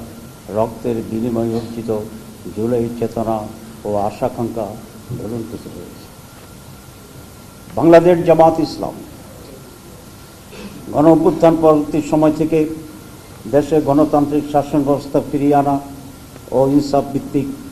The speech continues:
দুর্নীতিমুক্ত সমাজ গঠনের লক্ষ্যে সংস্কার, গণহত্যার বিচার ও সুষ্ঠু নির্বাচনের দাবি জানিয়ে আসছে।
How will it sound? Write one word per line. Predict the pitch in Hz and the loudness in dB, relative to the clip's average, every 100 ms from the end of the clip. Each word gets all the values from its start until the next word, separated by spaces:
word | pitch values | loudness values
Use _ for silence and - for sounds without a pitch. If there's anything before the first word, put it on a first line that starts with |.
| - - - | -18 -18 -8
দুর্নীতিমুক্ত | 123 135 139 131 131 127 - - 135 131 135 135 - 135 - | -2 2 2 4 2 -2 -8 -8 -4 -2 -2 -2 -4 -4 -2
সমাজ | 135 135 131 117 | 0 0 0 -2
গঠনের | 131 131 131 117 | -2 -2 -4 -2
লক্ষ্যে | 139 - 143 131 135 - - - - - | -2 -2 -2 -2 -4 -12 -18 -20 -20 -6
সংস্কার, | 135 147 - - 80 - - - - - - - - - | 0 0 -2 -10 -12 -14 -18 -20 -20 -20 -20 -20 -10 -2
গণহত্যার | 120 160 - - 139 143 | 4 4 4 2 2 0
বিচার | 147 139 101 - - - - - - - | -2 -4 -4 -8 -16 -18 -20 -20 -18 -4
ও | 135 143 139 | 2 2 0
সুষ্ঠু | 165 160 156 131 | -4 -2 0 0
নির্বাচনের | 139 135 127 123 139 127 117 | 0 2 2 2 -2 -2 0
দাবি | 123 123 113 | 0 0 0
জানিয়ে | 117 117 107 | 0 0 -2
আসছে। | 113 - | -6 -10